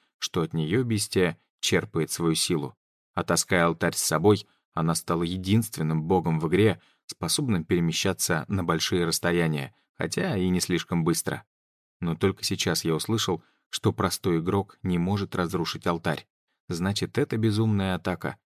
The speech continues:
будет напрасной. Обоих паладинов я увидел сразу. Они стояли у своих капсул и ругались с техниками. «Что значит «до особого распоряжения»?»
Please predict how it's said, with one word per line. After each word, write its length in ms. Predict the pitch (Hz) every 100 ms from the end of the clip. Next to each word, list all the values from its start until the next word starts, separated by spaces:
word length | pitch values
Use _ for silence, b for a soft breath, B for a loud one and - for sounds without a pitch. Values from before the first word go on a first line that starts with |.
| -
будет 320 | 92 80 78
напрасной. 600 | 82 - 82 - - - _ _ _ _ _
Обоих 360 | 95 90 95 87
паладинов 560 | 90 87 87 139 123 98
я 160 | 104
увидел 340 | 110 92 95 90
сразу. 440 | 98 87 82 78 _ _ -
Они 220 | 156 175
стояли 440 | - 110 120 104
у 60 | 90
своих 300 | - 87 -
капсул 480 | 165 165 - 104 b b
и 80 | -
ругались 460 | 113 87 92 82 -
с 80 | -
техниками. 600 | 92 - 85 82 71 - _ _ _ _ _ -
«Что 340 | - 269 226
значит 440 | 190 196 - 135
«до 140 | 156 196
особого 440 | - 226 170 151
распоряжения»?» 960 | 156 - 180 180 175 196 151 113 82